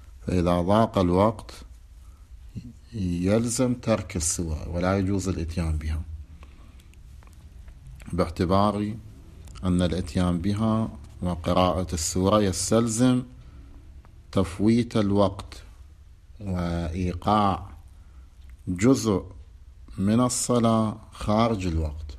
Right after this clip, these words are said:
ومن الواضح أن إيقاع الصلاة أو بعض الصلاة خارج الوقت هذا لا يجوز بلا إشكال، فيكون السقوط في مورد ضيق الوقت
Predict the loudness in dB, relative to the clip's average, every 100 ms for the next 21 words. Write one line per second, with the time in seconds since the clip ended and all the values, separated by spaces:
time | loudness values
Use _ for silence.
0 | -6 -2 2 2 2 0 0 -2 -4 -8
1 | -14 -18 -20 -20 -20 -10 -2 0 0 0
2 | -2 -2 0 0 0 -4 -10 -16 -12 -6
3 | -2 0 2 2 2 2 0 0 4 2
4 | 2 -2 -2 -2 -2 -2 -4 -4 -4 -4
5 | -4 -2 0 0 -2 -10 -16 -16 -18 -20
6 | -20 -18 -16 -16 -18 -12 -4 -2 0 0
7 | 0 -2 -4 -4 0 2 0 -2 -2 -2
8 | -2 0 0 0 -2 -6 -4 -4 -2 -4
9 | -6 -10 -14 -18 -20 -20 -20 -20 -2 4
10 | 4 4 4 4 4 0 0 2 4 4
11 | 0 0 2 4 2 2 2 0 -2 0
12 | 0 0 0 2 2 0 -4 -20